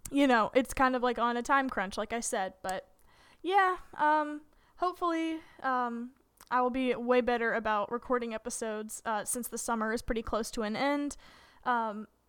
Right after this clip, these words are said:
I might be able to, since, like, I have another break coming up in two weeks, uh, where I'll be back at home, so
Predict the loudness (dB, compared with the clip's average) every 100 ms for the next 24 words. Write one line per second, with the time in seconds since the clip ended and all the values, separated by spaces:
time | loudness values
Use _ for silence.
0 | _ _ 6 8 8 4 0 -4 _ 0
1 | 4 4 2 -2 2 2 2 -2 -2 -6
2 | -6 -2 -2 -2 -6 2 4 6 6 8
3 | 6 6 6 6 6 4 0 -10 -16 -4
4 | 0 0 0 -2 -4 -12 -6 -6 -4 -4
5 | -4 -4 -6 -6 -6 -4 2 2 4 2
6 | 2 0 0 0 2 4 6 6 2 -6
7 | 0 2 2 0